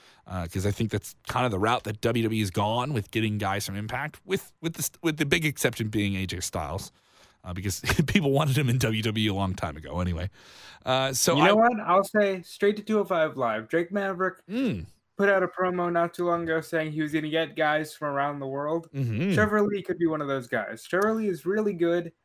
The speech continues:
Speaker 2: and he deserves a shot. I'm surprised he didn't go with A-, A E W though.
Speaker 1: Mm, yeah,
Speaker 2: A little
Speaker 1: true.
Speaker 2: surprised.
Speaker 1: True, but, you know, this may have been a deal that was in works for a while, you know, before the A E W stuff popped up, which se-, seemingly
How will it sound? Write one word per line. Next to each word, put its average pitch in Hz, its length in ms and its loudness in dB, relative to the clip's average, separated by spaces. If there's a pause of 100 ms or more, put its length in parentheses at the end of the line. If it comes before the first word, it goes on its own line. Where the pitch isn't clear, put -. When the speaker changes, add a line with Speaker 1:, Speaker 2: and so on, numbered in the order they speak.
(360)
Speaker 2:
and 170 400 0 (120)
he - 200 -6
deserves 202 380 -2
a - 40 -14
shot. 123 340 -2
I'm 180 200 2
surprised 180 580 4
he 160 60 -8
didn't 151 200 -2
go 143 120 0
with 123 100 -4
A-, 127 340 -4 (440)
A 160 140 0
E 156 220 -2
W 127 340 -2
though. - 480 -14
Speaker 1:
Mm, 240 180 0 (140)
yeah, 180 100 0
Speaker 2:
A - 40 2
little 165 100 4
Speaker 1:
true. 165 140 4
Speaker 2:
surprised. - 380 -4 (220)
Speaker 1:
True, 208 180 2
but, 190 160 2
you 202 140 4
know, 190 120 0
this 165 220 -2
may 170 80 2
have 156 100 0
been 143 120 4
a 131 40 4
deal 127 180 2
that 110 100 2
was 98 140 0
in 107 80 -2
works 98 220 -4
for 92 100 -6
a 85 40 -4
while, 82 300 -6 (160)
you 104 100 -8
know, 92 60 -4
before 92 240 -4
the 87 100 -2
A 82 120 -4
E 80 60 -6
W 78 300 -8
stuff - 300 -14
popped - 240 -10
up, 78 100 -10
which - 220 -6 (160)
se-, - 300 -6
seemingly 196 480 2